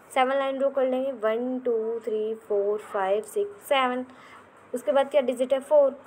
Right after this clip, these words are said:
वन, टू, थ्री, फ़ोर। अब इनका पूरे का सम करेंगे। ये देखिए, वन हमने अलग से रखा है ना, ये वन हमारा सबसे पहले हमने अलग से रखा।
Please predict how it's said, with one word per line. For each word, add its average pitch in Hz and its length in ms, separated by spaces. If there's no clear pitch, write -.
वन, 247 360
टू, 233 360
थ्री, 196 360
फ़ोर। 262 460
अब 214 120
इनका 254 200
पूरे 285 540
का 285 100
सम 285 160
करेंगे। 277 360
ये 277 100
देखिए, 381 240
वन 311 260
हमने 320 320
अलग 262 360
से 202 200
रखा - 340
है 208 220
ना, 359 200
ये 233 100
वन 269 180
हमारा 285 280
सबसे 285 260
पहले 277 280
हमने 269 220
अलग 277 220
से 320 140
रखा। 254 420